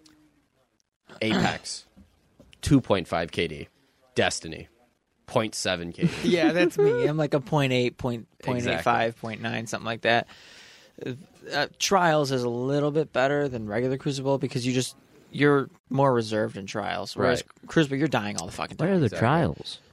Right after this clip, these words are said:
Speaker 2: Trials of Osiris is a three v three. Uh, it's the competitive mode, and it's elimination. So when you die, like, you're down.
Speaker 3: Oh.
Speaker 2: And then your teammates can res you, but, like, it's, you know, you have to kill the other three people, or
Speaker 3: Right.
Speaker 2: they have to kill you.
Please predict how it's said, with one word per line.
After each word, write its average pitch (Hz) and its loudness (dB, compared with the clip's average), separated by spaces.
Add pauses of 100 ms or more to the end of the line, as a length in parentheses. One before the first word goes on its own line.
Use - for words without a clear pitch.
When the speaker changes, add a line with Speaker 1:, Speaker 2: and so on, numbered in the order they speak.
(120)
Speaker 2:
Trials 175 4
of 180 -2
Osiris 127 -2
is 113 -12
a 113 -12
three 143 -2
v 156 0
three. 139 0
Uh, 113 2
it's - -6
the - -8
competitive 127 0
mode, 110 2 (400)
and - -6
it's 107 -6
elimination. 110 0
So 101 -8
when 104 -8
you 104 -6
die, 107 0
like, 98 -6
you're 104 -2
down. 107 0
Speaker 3:
Oh. 143 2
Speaker 2:
And 127 4
then 104 2
your 95 2
teammates 139 -4
can 123 -8
res 123 -2
you, 107 -4
but, 98 -2 (260)
like, 104 -2
it's, - -4 (580)
you 127 -6
know, 98 -8
you 120 -4
have 117 0
to 110 -4
kill 101 -4
the 101 -4
other 101 -6
three 104 -12
people, 110 6
or 104 8
Speaker 3:
Right. 85 6
Speaker 2:
they - -2
have 107 -8
to - -16
kill 104 -8
you. 101 -6